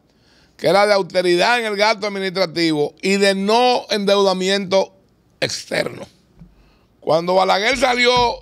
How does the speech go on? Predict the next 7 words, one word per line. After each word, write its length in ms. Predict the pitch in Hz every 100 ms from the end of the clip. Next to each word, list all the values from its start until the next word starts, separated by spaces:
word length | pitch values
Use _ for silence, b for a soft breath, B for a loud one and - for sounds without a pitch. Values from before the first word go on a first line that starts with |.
| -
del 200 | 202 202
último 360 | 240 220 220
gobierno, 600 | 202 190 190 180 156 135 - _ _ _ _ _ _ _ _ _ _ _ _ _ _ _ _ _ _ -
no 560 | 165 175 190 240 269
concertó 540 | 262 247 233 185 240 233
ni 100 | 214
contrató 720 | 196 185 190 170 208 185 -